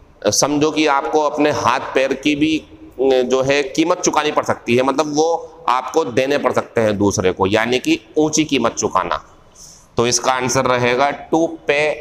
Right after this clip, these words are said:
high, यानी कि बहुत ऊंची कीमत चुकाना। फिर आते हैं drop of a hat। Drop of a hat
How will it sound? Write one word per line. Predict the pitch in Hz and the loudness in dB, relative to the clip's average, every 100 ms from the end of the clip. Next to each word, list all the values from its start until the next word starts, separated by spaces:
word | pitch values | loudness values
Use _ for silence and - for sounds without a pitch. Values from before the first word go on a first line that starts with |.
| 113 104 | -4 -2
high, | 107 98 110 117 - - - - - - - | 0 0 2 0 -4 -12 -18 -20 -20 -20 -4
यानी | 110 127 | 0 0
कि | 135 143 | 0 0
बहुत | 131 156 - - | 0 -2 -4 0
ऊंची | 147 147 160 - - | 0 0 -2 -2 0
कीमत | 127 139 135 - | 2 2 -2 -6
चुकाना। | - 113 98 90 104 - - - - - - _ _ - - - - - | -4 0 0 0 -2 -2 -16 -20 -20 -20 -20 _ _ -20 -20 -20 -16 -4
फिर | 143 | 0
आते | 143 143 | 0 0
हैं | 151 143 | -2 0
drop | 110 135 143 151 156 - - | 0 2 0 0 0 -2 0
of | 135 139 151 151 - - | 0 2 0 -4 -8 -2
a | 147 156 - - | 0 0 -4 -4
hat। | 113 120 120 - - - - - - - - 101 | 0 2 0 -2 -6 -8 -20 -20 -20 -20 -12 -2
Drop | 127 147 165 - - | 0 2 0 -2 0
of | 139 147 160 151 - | 0 2 0 -4 -2
a | 147 156 113 | 0 -2 -2
hat | 113 127 139 | 0 0 0